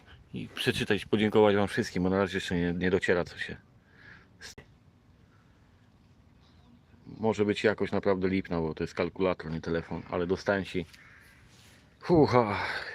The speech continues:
to, co widzieliście na ikonie. Robert rozmawia. Cześć, Kornel. Dostałem dzisiaj sprzęt do nagrywania. Profesjonalną kamerę GoPro. Jeszcze nie ogarniam takich rzeczy.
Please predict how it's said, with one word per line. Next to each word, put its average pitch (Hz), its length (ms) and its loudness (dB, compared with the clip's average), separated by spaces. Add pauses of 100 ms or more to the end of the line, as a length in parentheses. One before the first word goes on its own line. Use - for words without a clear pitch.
(160)
to, 131 120 4
co 120 120 2
widzieliście 104 380 0
na 101 100 4
ikonie. 92 380 2 (2250)
Robert 95 480 0
rozmawia. 90 420 -2
Cześć, 117 300 2
Kornel. 85 320 0 (2250)
Dostałem 156 580 6
dzisiaj 120 280 0
sprzęt 120 540 0
do 101 160 2
nagrywania. 95 600 0 (1000)
Profesjonalną 95 840 0
kamerę 92 460 0 (720)
GoPro. 90 420 2
Jeszcze 92 240 -4
nie 98 120 0
ogarniam 92 360 0
takich 87 260 -8
rzeczy. 90 340 -4